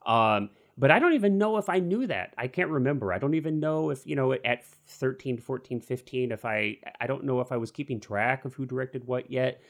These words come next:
Um, but it was River Phoenix. That's who, uh, I think his involvement in this film definitely grabbed my attention as a kid. Uh, somebody who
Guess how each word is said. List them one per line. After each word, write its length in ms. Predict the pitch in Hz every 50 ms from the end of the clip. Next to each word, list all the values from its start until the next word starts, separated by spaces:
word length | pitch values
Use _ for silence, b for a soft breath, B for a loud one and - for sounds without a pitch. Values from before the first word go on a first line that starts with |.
| b b b b b b -
Um, 420 | 117 107 107 104 101 98 98 98 - b b b b -
but 300 | 117 110 - 151 151 151 -
it 60 | 143
was 180 | 131 143 127 120
River 240 | 127 185 202 233 208
Phoenix. 640 | - - 202 143 98 78 - - - - - - _ _ _ 113
That's 340 | 117 127 139 165 165 - -
who, 600 | - - 139 143 135 135 127 127 127 123 120 b b b b b b b _ -
uh, 380 | 113 107 104 104 101 101 98 -
I 120 | - 113 110
think 260 | - - 120 110 -
his 280 | - - 143 151 139 151
involvement 440 | 135 117 123 123 120 117 120 113
in 100 | 110 107
this 160 | 110 110 - -
film 460 | - 117 110 107 110 110 110 107 - - 110 107 101
definitely 400 | - 123 123 - - 131 113 117
grabbed 300 | 104 117 117 110 110 104
my 120 | 107 101 101
attention 640 | 98 98 - 113 104 101 - - 113 104 101 104 - - -
as 180 | 117 113 104 110
a 40 | 101
kid. 520 | - - - 127 120 131 143 156 156 165 b b b b b b b b b -
Uh, 360 | 107 101 98 95 95 92 - - - -
somebody 480 | - - 123 117 120 117 113 113 104
who 420 | 101 - 117 110 107 107 104 107